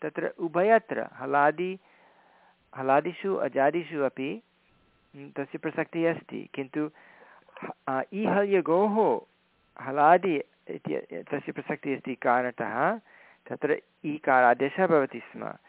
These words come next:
किन्तु ईहल्यगोः किं वदति? ईहल्यगोः, ईहल्यगोः वदति यत् ई हलि अघोः, अघोः इत्युक्ते किम्?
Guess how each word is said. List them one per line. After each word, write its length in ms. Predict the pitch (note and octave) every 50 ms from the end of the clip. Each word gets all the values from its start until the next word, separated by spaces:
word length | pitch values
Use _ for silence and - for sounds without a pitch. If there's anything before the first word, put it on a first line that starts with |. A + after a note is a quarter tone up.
| - - - - _ - -
किन्तु 240 | D3 C#3+ - E3 - -
ईहल्यगोः 920 | - G#3+ A#3+ A#3+ G3+ F#3+ G3 G3+ G3 G3 F3+ D3+ E3+ F3 F#3 F#3 G3+ G#3 F#3+
किं 180 | - G#3+ A#3
वदति? 800 | B3 A#3 A3 F#3+ E3 C#3 B2+ - - C3 C3+ C#3+ C#3 A#2 F#2+ - _ _ _ _ _ _ _ _ _ _ _ _ _ _ _ _ _ _ -
ईहल्यगोः, 880 | D#3+ E3 D3+ D3 C#3 B2+ A#2+ G#2+ G#2 A2 A#2 A2+ G#2 B2 B2+ A2+ G2 - _ _ _ _ _ _ _ _ - - - - - - _ _ _ -
ईहल्यगोः 1000 | D#3+ F3 F#3 F#3 G3+ G3+ G3+ G3 F#3 F#3 G3 G3 F#3+ F#3 F3+ F3+ F#3+ G3+ G#3 G#3 - _ _ _ _ _ _ _ _ - E3
वदति 460 | D3+ D#3 E3+ E3+ - F#3 F3 E3 F3
यत् 200 | F#3 F#3+ F#3 - _ _ -
ई 420 | F3+ F#3+ G#3 A3 A#3+ A#3+ A#3 - - _ _ - - - - -
हलि 500 | - D3+ D#3 E3+ F#3+ G#3 A3 A#3+ A#3+ A#3 - _ _ _ _ _ _ _ _ _ -
अघोः, 720 | E3 D#3 C3+ F3 G3 G#3 A3 G#3+ F#3+ G#3+ G#3 F3 C3+ - _ _ _ _ _ _ _ _ _ _ _ _ _ _ _ _ _ _ _ _ _ _ _ _ _ _ -
अघोः 640 | C#3+ C3+ A#2 B2+ C3+ F3 G3 G#3+ G#3 A3 A#3+ A#3 A3
इत्युक्ते 380 | G3 - F#3 D3+ - - F#3
किम्? 260 | - - - G#3+ G#3